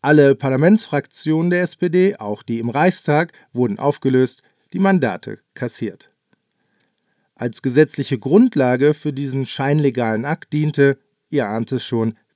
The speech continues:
die Reichstagsbrandverordnung. Hatte Paul Löbe also mit seinem Legalitätskurs am Ende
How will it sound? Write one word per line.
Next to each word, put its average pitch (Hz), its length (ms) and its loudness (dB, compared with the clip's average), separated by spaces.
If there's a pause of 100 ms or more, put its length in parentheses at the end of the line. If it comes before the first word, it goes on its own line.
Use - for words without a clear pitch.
die 185 100 -6
Reichstagsbrandverordnung. 107 1600 -8 (1040)
Hatte 180 280 -8
Paul 180 360 0
Löbe 120 560 0 (260)
also 135 280 -2
mit 151 200 -2
seinem 131 300 0
Legalitätskurs 127 1300 -4
am 117 180 -6
Ende 110 380 -6